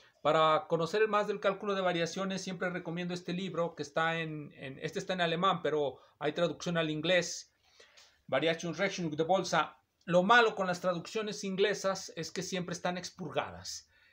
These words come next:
Este libro tiene, como pueden ver, es grueso.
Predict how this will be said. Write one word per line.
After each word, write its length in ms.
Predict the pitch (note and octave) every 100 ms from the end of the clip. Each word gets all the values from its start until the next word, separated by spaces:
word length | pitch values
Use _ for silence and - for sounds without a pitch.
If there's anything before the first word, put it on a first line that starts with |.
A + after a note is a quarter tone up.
| -
Este 300 | E3 D#3 G3
libro 380 | G3 G3 F3+ F3
tiene, 800 | F3+ F3 F3+ F3 E3 C#3+ B2 G#2 G2+
como 260 | - C3+ C3
pueden 300 | D#3 D#3+ D#3
ver, 160 | G3+
es 120 | F3+
grueso. 600 | C3 D#3 D3+ F3 G3 B3